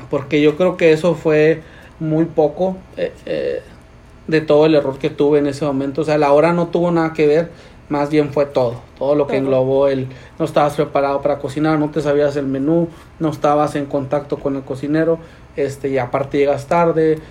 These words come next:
Speaker 1: no sabes cómo montar un plato, quisiste ahí como que idear, todo eso fue malo.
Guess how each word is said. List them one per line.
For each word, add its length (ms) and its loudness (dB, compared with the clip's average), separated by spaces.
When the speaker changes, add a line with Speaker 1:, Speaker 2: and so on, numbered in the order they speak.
Speaker 1:
no 100 -4
sabes 300 0
cómo 200 -2
montar 300 -4
un 100 -4
plato, 480 2
quisiste 520 -2
ahí 300 -2
como 320 -8
que 140 -8
idear, 520 0
todo 200 2
eso 160 -4
fue 180 -4
malo. 300 -4